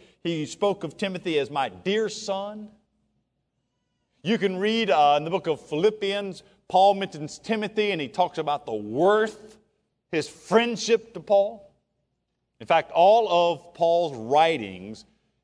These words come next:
except three letters, all but three, mention Timothy in some way.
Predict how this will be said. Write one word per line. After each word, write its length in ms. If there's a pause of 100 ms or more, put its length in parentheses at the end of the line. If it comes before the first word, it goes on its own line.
(120)
except 720
three 400
letters, 680
all 300
but 240
three, 520 (800)
mention 560
Timothy 580 (680)
in 100
some 320
way. 220